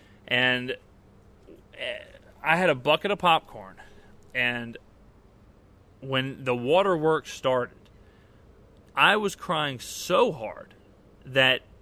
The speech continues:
it was one of those cries where you got snot coming out and going into, like, your bucket of popcorn. There's tears racing down your face, and you're making this noise. <gasps> Like that. Like, you're,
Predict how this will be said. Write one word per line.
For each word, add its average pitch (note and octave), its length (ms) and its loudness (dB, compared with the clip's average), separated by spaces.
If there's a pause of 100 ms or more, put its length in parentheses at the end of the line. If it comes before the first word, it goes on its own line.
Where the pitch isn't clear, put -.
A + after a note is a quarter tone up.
(160)
it D3 100 -2
was D3 140 0
one D3+ 200 -4
of F#3 60 -2
those E3 140 -2
cries D3 400 -2
where B2 300 -2 (140)
you C3 180 -10
got A#2+ 300 -2
snot - 560 -4
coming C#3 260 -4
out C#3 340 -2
and A#2 200 -12
going B2 240 -6
into, B2 280 -6
like, B2 240 -4
your B2+ 120 -8
bucket A#2+ 280 -8
of C3 80 -10
popcorn. G#2 520 -12 (440)
There's A#2+ 280 -6
tears C3+ 680 -4 (120)
racing D#3+ 680 0
down D3 180 -4
your B2+ 100 -10
face, A#2+ 320 -2
and A#2 80 -10
you're B2 100 -2
making B2 240 -2
this A#2 180 -8
noise. G#2 260 -12
<gasps> D4+ 60 -2 (2500)
Like G#2+ 160 -4
that. C3 260 4
Like, A#2 160 0
you're, D#3 300 2